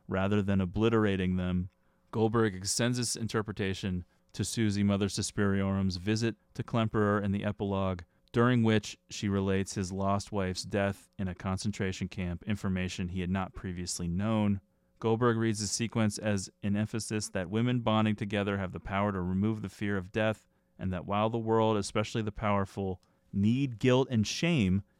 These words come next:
Klemperer should not feel those things because he has not abused his power. He's the witness,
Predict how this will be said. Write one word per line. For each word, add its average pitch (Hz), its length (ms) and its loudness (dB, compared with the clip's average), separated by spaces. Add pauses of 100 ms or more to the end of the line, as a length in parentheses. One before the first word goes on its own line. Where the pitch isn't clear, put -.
(220)
Klemperer 131 640 4
should 95 200 -2
not 120 320 4
feel 98 260 0
those 87 240 0
things 85 300 -4
because 92 320 -6
he 98 140 -2
has 87 120 -4
not 104 260 0
abused 85 420 -6
his 80 120 -12
power. 85 560 -6 (300)
He's 104 220 -2
the 107 120 0
witness, 98 680 -2